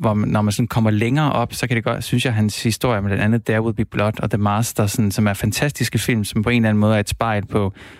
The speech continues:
på U S A, øhm, som jeg ser det, øh, de, de, de er meget mere sådan seriøse og, og,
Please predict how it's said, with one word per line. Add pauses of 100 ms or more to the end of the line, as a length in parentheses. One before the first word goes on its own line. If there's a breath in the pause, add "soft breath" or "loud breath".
(160 loud breath)
på
U
S
A, (560 loud breath)
øhm, (720)
som
jeg
ser
det,
øh, (160)
de,
de,
de
er
meget
mere
sådan
seriøse
og,
og,